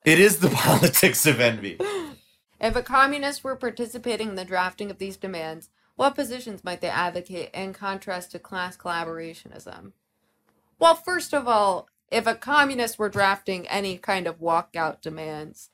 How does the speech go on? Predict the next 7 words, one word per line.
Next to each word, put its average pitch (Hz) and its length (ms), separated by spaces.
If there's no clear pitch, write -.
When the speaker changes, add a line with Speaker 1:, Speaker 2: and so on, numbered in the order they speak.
Speaker 2:
it 185 180
would 180 120
have 180 320
to 180 100
do 170 320
with - 580
compensation 160 1000